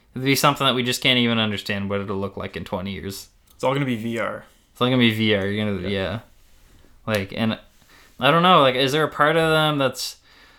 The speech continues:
Speaker 1: they're worried that if it, the experience is too good at home, that you're not gonna go to the games anymore?
Speaker 2: Everybody knows that the experience is better at home.
Speaker 1: Right, right.
Speaker 2: Well, no.
Speaker 1: For most,
Speaker 2: Sorry.
Speaker 1: for a lot
Speaker 2: The
Speaker 1: of sports.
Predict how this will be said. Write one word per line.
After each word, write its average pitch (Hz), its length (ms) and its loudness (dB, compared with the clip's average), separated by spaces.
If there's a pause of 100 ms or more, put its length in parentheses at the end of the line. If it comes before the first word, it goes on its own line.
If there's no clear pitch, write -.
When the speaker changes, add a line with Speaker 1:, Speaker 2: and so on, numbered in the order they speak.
(120)
Speaker 1:
they're 139 240 4
worried 127 460 4
that 131 140 8
if 123 140 2
it, 117 100 -4
the 117 60 0
experience 123 480 -2
is 117 80 -8
too 131 240 -2
good 123 180 4
at 104 120 -4
home, 113 360 0
that 107 160 2
you're 110 200 -6
not 110 200 -2
gonna 107 160 0
go 107 120 0
to 104 60 -2
the 101 100 -6
games 98 380 -2
anymore? 127 440 4
Speaker 2:
Everybody 202 300 2
knows 147 240 4
that 139 60 -2
the 127 100 -8
experience 123 400 -6
is 127 60 -10
better 113 280 -2
at 107 80 -6
home. 107 280 -8
Speaker 1:
Right, - 400 -16
right. - 160 -14 (120)
Speaker 2:
Well, 135 140 4
no. 151 260 2 (140)
Speaker 1:
For - 160 -4
most, 131 240 6
Speaker 2:
Sorry. 127 160 0 (100)
Speaker 1:
for 160 280 -2
a 135 80 2
lot 170 180 6
Speaker 2:
The 208 60 4
Speaker 1:
of - 40 -4
sports. - 100 -6